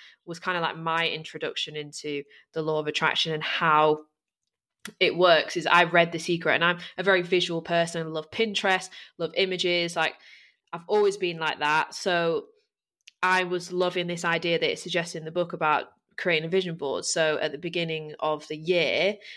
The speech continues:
I now make a vision board for that year, every single year, and put on there just pictures, like, have, pick a few themes and put on pictures of what it is that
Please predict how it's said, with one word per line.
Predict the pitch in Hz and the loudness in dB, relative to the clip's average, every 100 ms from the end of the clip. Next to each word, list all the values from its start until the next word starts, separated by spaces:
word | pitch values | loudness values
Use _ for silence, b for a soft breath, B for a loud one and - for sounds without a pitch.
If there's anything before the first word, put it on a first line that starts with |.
| B | B
I | 165 | -6
now | 165 160 160 | 0 2 2
make | 160 156 - | 0 -2 -2
a | 160 - _ | -10 -12 _
vision | 180 165 143 | -2 -2 -4
board | 143 143 | -6 -6
for | - 151 147 139 143 | -6 -6 -4 -4 -2
that | 147 147 | -4 -2
year, | 151 160 190 | -2 -2 -2
every | 156 151 | -6 -8
single | - 156 156 | -10 -8 -4
year, | 165 143 165 B B B B | -2 0 -2 B B B B
and | 180 175 170 165 165 - _ _ _ _ _ _ - - | 0 2 0 -4 -10 -16 _ _ _ _ _ _ -20 -12
put | - 180 | 0 2
on | 190 185 | 2 2
there | 185 | 2
just | 180 175 | 0 -4
pictures, | - 262 - 226 214 | -2 -2 2 2 2
like, | - | 0
have, | 185 175 | -2 -2
pick | 185 - | -2 -4
a | |
few | - 185 | -4 -6
themes | 190 254 240 233 220 | 0 0 2 0 -2
and | 180 | -2
put | 196 | -2
on | 170 170 | -2 -2
pictures | 214 - - 170 | -2 -2 -2 -2
of | 165 170 | -4 -4
what | 175 170 | -2 -2
it | - | -2
is | 165 160 | -4 -4
that | 147 | -8